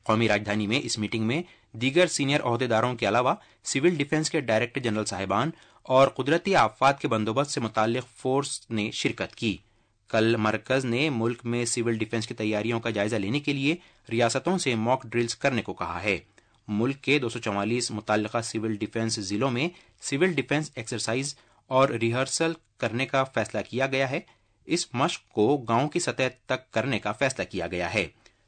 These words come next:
سول ڈیفنس مشق کا مقصد مختلف سول ڈیفنس اقدامات کے سلسلے میں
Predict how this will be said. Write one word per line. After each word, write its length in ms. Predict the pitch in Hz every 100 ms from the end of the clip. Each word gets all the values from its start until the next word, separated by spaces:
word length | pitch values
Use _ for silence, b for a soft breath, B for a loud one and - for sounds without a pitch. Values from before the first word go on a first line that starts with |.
| b _ _ _
سول 340 | - - 117 117
ڈیفنس 460 | 107 104 117 117
مشق 480 | 110 107 113 - _
کا 100 | 110
مقصد 460 | 98 123 - 151 175 b b -
مختلف 460 | 147 - 180 190
سول 320 | - 131 151 151
ڈیفنس 380 | 117 131 143 -
اقدامات 480 | 110 107 107 139 -
کے 100 | 139
سلسلے 380 | 110 98 143
میں 200 | 131 131